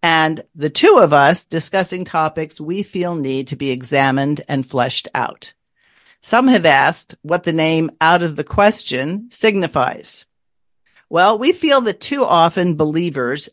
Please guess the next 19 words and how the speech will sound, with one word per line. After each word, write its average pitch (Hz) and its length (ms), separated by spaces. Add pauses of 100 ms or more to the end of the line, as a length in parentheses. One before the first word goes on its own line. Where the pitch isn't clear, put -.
(120)
ask 214 520
the 175 100
wrong 160 380
questions 139 880
in 160 120
attempting 190 600
to 185 140
resolve 135 480
contemporary 139 680
matters. - 600 (640)
So - 180
our 302 200
emphasis 160 920
is 175 200
to - 140
look 208 320 (200)
behind 262 680
their 151 240
questions 147 760